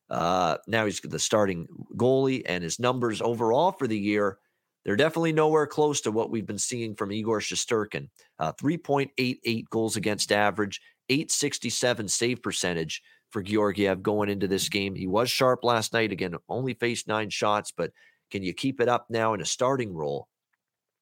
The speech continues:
And he has had some struggles, uh, throughout the year in a starting role. I'm leaning Blackhawks here in this game, believe it or not. And I was impressed with the win in Washington, four three in a shootout.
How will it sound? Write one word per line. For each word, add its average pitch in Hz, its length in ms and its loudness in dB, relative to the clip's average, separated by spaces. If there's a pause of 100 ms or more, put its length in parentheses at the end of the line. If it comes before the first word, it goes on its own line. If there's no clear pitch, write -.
(160)
And 82 100 -12
he 101 140 -4
has 113 160 0
had 113 160 0
some 95 120 -6
struggles, 117 600 -2 (340)
uh, 85 200 -2
throughout 107 360 0
the 92 80 -6
year 104 260 0
in 85 60 -4
a 80 60 -4
starting 85 420 -2
role. 85 320 -4 (280)
I'm 143 180 0
leaning 139 320 0
Blackhawks 101 640 0
here 95 160 -2
in 87 100 -4
this 85 200 -4
game, 92 260 -4
believe 92 300 -2
it 92 40 -4
or 92 80 -2
not. 90 200 2
And 110 100 2
I 147 80 4
was 147 140 0
impressed 117 400 -2
with 85 100 -8
the 95 80 -6
win 98 180 -2
in 82 120 -6
Washington, 87 580 -4
four 113 180 0
three 110 300 0
in 101 60 -2
a 80 40 -4
shootout. 113 520 2